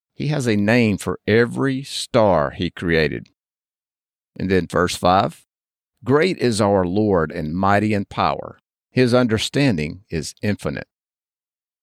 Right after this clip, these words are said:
God has perfect wisdom. Romans eleven thirty-three through thirty-six.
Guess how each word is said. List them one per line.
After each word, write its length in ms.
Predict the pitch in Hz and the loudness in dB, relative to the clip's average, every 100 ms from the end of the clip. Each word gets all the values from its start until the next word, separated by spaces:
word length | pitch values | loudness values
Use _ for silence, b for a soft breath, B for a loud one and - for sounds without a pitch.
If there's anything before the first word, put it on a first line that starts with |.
| _ _ _ - | _ _ _ -4
God 200 | 175 185 | 0 4
has 160 | 151 - | 2 2
perfect 360 | 165 160 - | -2 -2 -4
wisdom. 540 | 180 185 135 - - - _ _ _ _ _ _ _ - | -4 -4 -4 -8 -12 -20 _ _ _ _ _ _ _ -2
Romans 480 | 127 139 127 151 - | 2 4 2 -2 -6
eleven 560 | 117 117 110 131 156 - - | 0 2 2 -2 -8 -10 -4
thirty-three 680 | 110 117 127 110 101 87 107 | -2 0 -4 -2 -2 -2 -4
through 320 | - 87 90 - | -10 -8 -8 -10
thirty-six. 800 | 82 76 - - 120 - - - | -10 -8 -8 -4 -4 -4 -18 -20